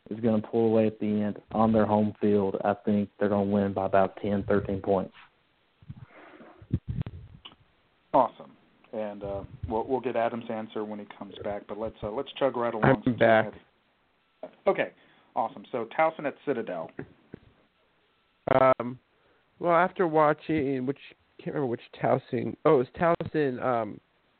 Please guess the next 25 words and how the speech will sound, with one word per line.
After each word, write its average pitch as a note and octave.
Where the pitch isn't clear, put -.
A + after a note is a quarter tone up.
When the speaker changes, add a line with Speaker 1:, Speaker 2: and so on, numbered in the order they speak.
Speaker 3:
Villanova. C3
After D3
watching C#3
Speaker 2:
Mm-hmm. A#2+
Speaker 3:
that -
game, C#3
I C#3+
think C3+
Towson A#2+
wins A2
this A2
week A2
by A#2+
at G2
least B2
two A2+
scores. F2
Speaker 2:
All C3
right, D#3+
cool. C#3
That, B2+
that's A#2+
a -
little B2+
more A#2+